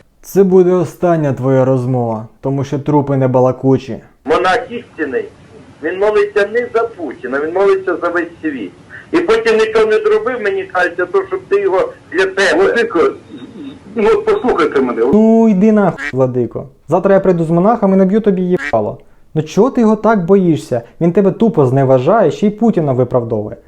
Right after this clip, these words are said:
Speaker 1: За тебе має говорити честь і совість. Тебе будь-який суд виправдає.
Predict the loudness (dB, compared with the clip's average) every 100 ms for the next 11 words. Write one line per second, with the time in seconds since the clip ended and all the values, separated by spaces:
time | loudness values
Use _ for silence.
0 | -4 -2 2 2 4 2 2 2 2 0
1 | -2 -6 -6 0 2 0 -6 -10 -4 -4
2 | 0 0 0 -4 -12 _ _ -6 0 2
3 | 2 2 2 0 -2 0 2 0 0 -4
4 | -6